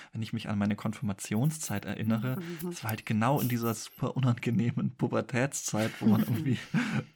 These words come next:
Speaker 1: sich in alles und jeden verliebt und irgendwie permanent nur an Sex denkt.
Speaker 2: Ja.
Speaker 1: Und da, in diese Zeit fällt es
Speaker 2: Mhm.
Speaker 1: rein, dass man irgendwie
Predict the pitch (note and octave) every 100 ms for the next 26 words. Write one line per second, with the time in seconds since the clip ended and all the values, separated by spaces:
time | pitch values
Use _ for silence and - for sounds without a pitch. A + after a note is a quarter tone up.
0 | _ - - - - - B2+ D3 D3 A#2
1 | C3 B2+ C3+ - A2+ A2+ D3 - - A#2+
2 | A#2+ A2+ - A#2 A#2+ A#2+ - A#2 A2 A#2
3 | B2 B2 - C3 C#3+ E3+ - F#3+ F#3+ F#3
4 | - - A2 C3 D3 C3 F3 F#3 - C#3
5 | D3 D#3 - C4 B3+ C#4+ E4+ - D3 C#3
6 | B2+ B2 B2+ B2+